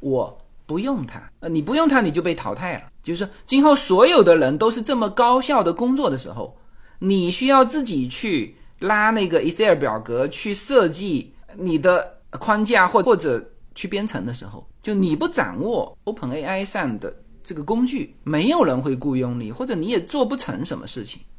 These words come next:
所以第三个观点就是，现阶段所有人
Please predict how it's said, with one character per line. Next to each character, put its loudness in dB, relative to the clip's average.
所 -10
以 -6
第 -8
三 -4
个 -4
观 -4
点 -6
就 -12
是， -14
现 0
阶 2
段 4
所 -4
有 0
人 -4